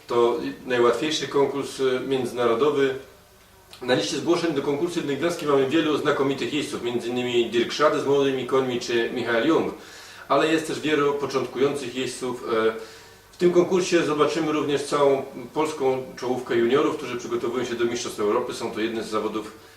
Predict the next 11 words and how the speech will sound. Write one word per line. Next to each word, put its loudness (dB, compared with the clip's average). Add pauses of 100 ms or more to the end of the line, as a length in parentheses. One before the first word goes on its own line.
(120)
kwalifikacyjnych 0
dla 0
naszych -6
juniorów -2 (580)
do -6
tych -4
zawodów. 0 (640)
E, -2
następnie 4
konkurs, 2
e, 2